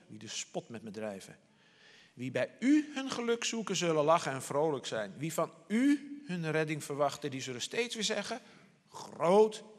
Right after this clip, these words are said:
is de Heer.' Maar ik ben arm, zwak. Heer, denk aan mij. U bent mijn helper, mijn bevrijder, mijn God. Wacht niet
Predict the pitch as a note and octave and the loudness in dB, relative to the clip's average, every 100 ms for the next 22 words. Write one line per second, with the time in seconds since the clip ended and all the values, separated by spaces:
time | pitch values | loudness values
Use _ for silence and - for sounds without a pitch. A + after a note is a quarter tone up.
0 | - C3 C3+ - E3 B2 C#3 D#3+ C3 G#2+ | -6 -2 -2 -2 -4 -2 2 4 2 -2
1 | - - E3 A#3 A3 - - - - _ | -14 -4 4 6 6 0 -12 -20 -20 _
2 | _ _ _ _ _ _ - G#3+ - C#3+ | _ _ _ _ _ _ -2 -2 -2 -4
3 | C3+ A#2 - - - G#2 - _ _ _ | -4 -6 -12 -6 -6 -6 -14 _ _ _
4 | _ _ _ - - A#2 - _ _ _ | _ _ _ -12 -8 -8 -8 _ _ _
5 | _ _ _ F3 G3+ D#3 C4+ B3 F3+ C#3+ | _ _ _ -6 -4 -6 -10 -10 -10 -8
6 | A2+ - _ _ _ _ _ _ _ _ | -10 -16 _ _ _ _ _ _ _ _
7 | _ - G3+ E3+ F#3+ D#3 C3 F#3 F#3 A#2+ | _ -4 -2 0 -2 -2 -6 -6 -4 -6
8 | - - _ _ _ - D#3 C3 - F#3+ | -10 -16 _ _ _ -6 -4 -4 -6 -6
9 | F3 C3+ A#2+ C#3 E3 E3 G#3+ - - _ | -4 -6 -8 -8 -8 -2 -4 -4 -10 _
10 | _ _ _ _ _ _ _ _ _ _ | _ _ _ _ _ _ _ _ _ _
11 | _ A#2 F3 A3 - - C3+ A2 - | _ -12 -8 -8 -10 -12 -12 -12 -16